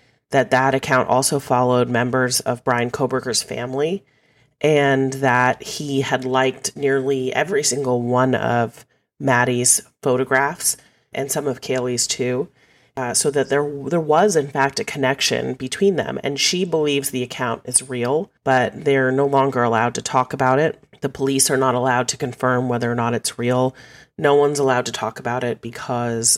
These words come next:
of the gag order that's in place. So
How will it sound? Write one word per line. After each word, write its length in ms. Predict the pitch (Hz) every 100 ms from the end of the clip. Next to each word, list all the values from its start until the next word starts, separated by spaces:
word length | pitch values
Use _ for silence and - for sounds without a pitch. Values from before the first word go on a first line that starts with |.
| -
of 320 | 113 110 107
the 80 | 127
gag 320 | 151 156 147
order 240 | 123 120
that's 260 | 120 110 -
in 120 | 120
place. 440 | - 117 - - - - - - _ -
So 560 | - 131 127 123 120